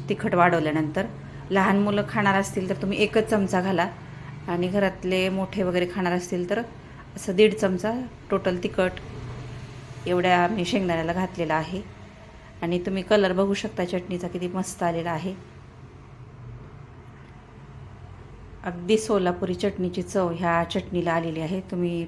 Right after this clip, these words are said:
टाकल्यानंतर बघू शकताय, तुम्ही कधी पॅकिंगला आणलेली असेल, पाहिली असेल तर सेम हाच कलर असतो चटणीचा आणि चव देखील अशीच असते. तर, अ, टाकल्याबरोबर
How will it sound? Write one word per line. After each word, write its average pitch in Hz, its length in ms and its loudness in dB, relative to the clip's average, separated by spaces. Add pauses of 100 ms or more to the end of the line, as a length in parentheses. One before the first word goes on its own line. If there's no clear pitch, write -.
टाकल्यानंतर 170 560 -2
बघू 175 220 0
शकताय, 175 380 -4 (420)
तुम्ही 180 220 -2
कधी 180 140 2
पॅकिंगला 180 580 2
आणलेली 180 440 0
असेल, 180 220 -2
पाहिली 170 280 -2
असेल 170 260 -8
तर 185 100 -6 (580)
सेम 202 200 6 (100)
हाच 202 220 0
कलर 190 280 2
असतो 170 260 -2
चटणीचा 185 540 -4 (440)
आणि 180 180 0
चव 196 260 4
देखील 190 320 0 (220)
अशीच 190 260 -2
असते. 190 260 -8 (680)
तर, 156 80 -2 (320)
अ, 165 380 -2 (800)
टाकल्याबरोबर 190 680 6